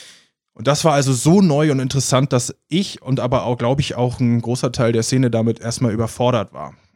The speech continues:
Dann ging es für A$ap Rocky natürlich zum nächsten Schritt, Debütalbum, was dann eine riesengroße, ja, ich will, Kommerznummer, also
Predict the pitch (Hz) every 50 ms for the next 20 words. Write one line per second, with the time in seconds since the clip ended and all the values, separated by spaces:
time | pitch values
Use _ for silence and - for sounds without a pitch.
0 | _ - - 101 98 117 120 135 147 151 143 - - 110 85 123 131 - 135 117
1 | - 113 120 - - 139 131 127 120 - - 127 123 120 - - 131 113 110 117
2 | 123 - - 147 135 - - - 123 123 - 120 107 110 151 196 - - 110 110
3 | 110 110 110 117 165 240 - _ _ _ _ _ _ _ _ _ _ _ - 110
4 | 117 - - 131 127 117 110 110 107 117 139 147 151 143 139 135 131 135 135 135
5 | - - _ _ _ _ _ - 98 117 135 131 - 131 127 120 120 117 120 -
6 | - - - - _ _ _ _ - - - - 104 71 - - - - - -
7 | _ _ _ _ _ _ _ _ - - 120 120 123 127 139 135 - - 127 120
8 | 117 110 98 113 120 117 -